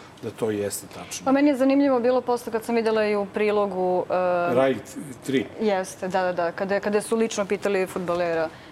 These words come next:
Speaker 2: našeg fudbalera za, za to koji nije u stvari ni, ni odgovorio, nije, nije želeo
Speaker 1: Gde
Speaker 2: da
Speaker 1: smo
Speaker 2: govori o
Speaker 1: odgovorili,
Speaker 2: tome.
Speaker 1: jebe?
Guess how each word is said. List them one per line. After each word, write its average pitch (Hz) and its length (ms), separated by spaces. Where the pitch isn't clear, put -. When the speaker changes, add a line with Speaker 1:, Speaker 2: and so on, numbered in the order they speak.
Speaker 2:
našeg 180 240
fudbalera 175 560
za, 160 260
za 175 180
to 196 160
koji 190 180
nije 190 160
u 185 40
stvari 185 220
ni, 180 120
ni 175 220
odgovorio, 165 540
nije, 160 200
nije 165 180
želeo 165 200
Speaker 1:
Gde 240 80
Speaker 2:
da 240 60
Speaker 1:
smo 170 140
Speaker 2:
govori 202 220
o 214 40
Speaker 1:
odgovorili, 214 360
Speaker 2:
tome. 190 80
Speaker 1:
jebe? 180 160